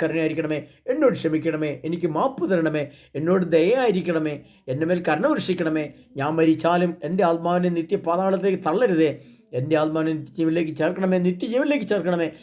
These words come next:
യേശുവേ കരുണയായിരിക്കണമേ" പറയുവാൻ ഒരവസരം കൂടെ നിങ്ങളുടെ മുമ്പിലുണ്ടെങ്കിൽ, പ്രിയ സഹോദരങ്ങളെ,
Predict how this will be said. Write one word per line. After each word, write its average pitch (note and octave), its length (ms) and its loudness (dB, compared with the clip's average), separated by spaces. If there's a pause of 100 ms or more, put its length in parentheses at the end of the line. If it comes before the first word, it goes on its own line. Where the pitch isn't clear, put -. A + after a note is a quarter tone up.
(180)
യേശുവേ C3 360 -2
കരുണയായിരിക്കണമേ" C3+ 640 0
പറയുവാൻ E3 360 4 (280)
ഒരവസരം E3 500 2
കൂടെ D#3 140 2
നിങ്ങളുടെ D#3+ 220 -2
മുമ്പിലുണ്ടെങ്കിൽ, D#3 520 0 (360)
പ്രിയ C#3 140 -2
സഹോദരങ്ങളെ, C3 580 -2